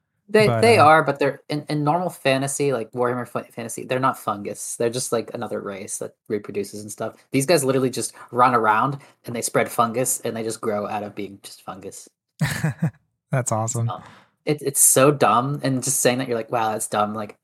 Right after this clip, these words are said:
Speaker 1: I love it. I love it so much. <laughs>
Speaker 2: All right. Um, next game that is coming out, uh, this is October twenty-first. This is the new Tales from the Borderlands.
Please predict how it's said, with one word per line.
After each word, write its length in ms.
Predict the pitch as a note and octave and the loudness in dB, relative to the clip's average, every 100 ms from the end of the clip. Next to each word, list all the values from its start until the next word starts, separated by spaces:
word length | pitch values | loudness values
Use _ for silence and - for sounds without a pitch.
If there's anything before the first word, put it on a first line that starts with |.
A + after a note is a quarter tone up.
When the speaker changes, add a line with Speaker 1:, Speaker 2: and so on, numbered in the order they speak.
| - | -20
Speaker 1:
I 60 | - - | -20 -20
love 140 | - | -20
it. 260 | - _ - | -20 _ -20
I 60 | - | -20
love 100 | - | -14
it 100 | - | -10
so 120 | - - | -10 -10
much. 280 | - - - _ _ _ - | -20 -18 -20 _ _ _ -10
<laughs> 100 | C#3 - _ _ _ _ _ _ _ _ _ _ _ _ _ _ _ _ _ _ _ | -10 -10 _ _ _ _ _ _ _ _ _ _ _ _ _ _ _ _ _ _ _
Speaker 2:
All 140 | C3+ C3 | -2 0
right. 320 | B2+ B2+ A2+ - | 0 0 -4 -4
Um, 720 | C3 B2 B2+ B2 B2 B2 A#2+ A#2+ | -2 0 0 0 0 0 -4 -2
next 340 | D3 D3 C#3+ - | -2 -2 -4 -4
game 320 | D#3+ D#3+ D3+ | -2 0 0
that 140 | C#3+ | -2
is 100 | C3 | -2
coming 340 | - D3 C#3 C3+ | -4 -2 -2 -2
out, 400 | C3+ D#3 F#3 _ | 0 0 -2 _
uh, 360 | - B2 A#2+ A2+ | -4 -2 0 -2
this 240 | B2+ C3 | -2 -2
is 160 | C3+ B2+ | -2 0
October 440 | A#2 - D3 B2+ | -2 -2 -2 -2
twenty-first. 880 | A#2+ C3+ A#2 - D3+ F3 C#3 - - _ _ _ _ C3+ | -2 -2 -2 -2 -2 -2 -4 -6 -14 _ _ _ _ -2
This 320 | B2+ D3+ - | 0 -2 -2
is 360 | D3+ C3+ C3 | -2 0 -2
the 320 | A#2+ B2+ A#2+ A#2+ | -2 -2 0 0
new 320 | B2 D3+ A3+ | 2 2 0
Tales 380 | D3+ C3+ A#2+ A2+ | -2 -2 -2 -2
from 200 | B2+ A#2 | -2 -2
the 60 | |
Borderlands. 840 | A2 A#2 G#2+ G#2 G#2 G2+ A2+ A2+ | -2 -2 -2 -4 -6 -8 -10 -12